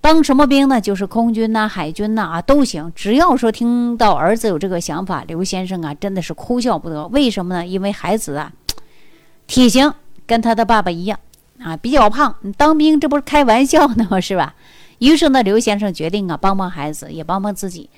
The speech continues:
就寻找减肥的方法。那机缘巧合，他的爱人呢，就通过喜马拉雅啊，这个平台联系上我们，接受了我的宣讲，就是三养化浊毒的理念，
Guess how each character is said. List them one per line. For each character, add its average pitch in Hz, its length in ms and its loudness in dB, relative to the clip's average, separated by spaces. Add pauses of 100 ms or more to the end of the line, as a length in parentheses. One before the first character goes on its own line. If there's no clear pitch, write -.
(140)
就 180 160 -6
寻 208 360 0
找 175 180 2
减 165 260 -6
肥 185 140 -8
的 247 80 -2
方 151 260 -6
法。 - 160 -18 (720)
那 247 300 6
机 349 220 0
缘 330 180 8
巧 156 260 2
合， 180 240 -2
他 220 160 -2
的 220 60 0
爱 220 200 0
人 175 180 -4
呢， 180 120 -6
就 180 160 -6
通 190 200 -6
过 190 100 0
喜 202 180 -6
马 175 200 -6
拉 180 200 -2
雅 214 240 -2 (220)
啊， 165 180 -6
这 170 120 -10
个 170 80 -10
平 226 240 -4
台 208 400 -2
联 160 200 -8
系 180 140 -8
上 170 240 -8
我 - 100 -14
们， - 160 -16 (120)
接 190 200 -4
受 190 200 -2
了 175 120 -4
我 156 160 -8
的 156 140 -16
宣 202 240 -4
讲， 190 140 -6 (360)
就 - 120 -12
是 175 120 -14
三 294 280 4
养 180 200 2
化 233 240 0
浊 214 220 0
毒 190 140 -8
的 202 100 -4
理 180 160 -6
念， 202 240 -6